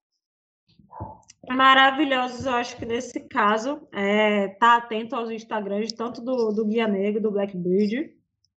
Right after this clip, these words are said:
e ela é muito legal, porque se você também for estrangeiro e tal, e tiver ouvindo a gente, é,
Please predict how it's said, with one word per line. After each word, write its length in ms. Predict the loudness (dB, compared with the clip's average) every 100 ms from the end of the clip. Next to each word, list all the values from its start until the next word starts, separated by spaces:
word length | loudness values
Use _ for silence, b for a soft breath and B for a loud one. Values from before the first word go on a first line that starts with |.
| _
e 140 | 2 4
ela 200 | 4 2
é 20 |
muito 200 | 0 2
legal, 360 | 2 2 0
porque 180 | 0 -4
se 160 | -6 -8
você 220 | -6 -6
também 440 | -6 -4 -4 -6
for 140 | -4 -4
estrangeiro 720 | -4 -2 -2 0 0 2 0
e 80 | 0
tal, 140 | -2
e 20 |
tiver 220 | -2 -2 -2
ouvindo 280 | 0 0
a 100 | 0
gente, 540 | 2 2 0 -2 -8 -10 b b b b -2
é, 520 | 2 4 4 4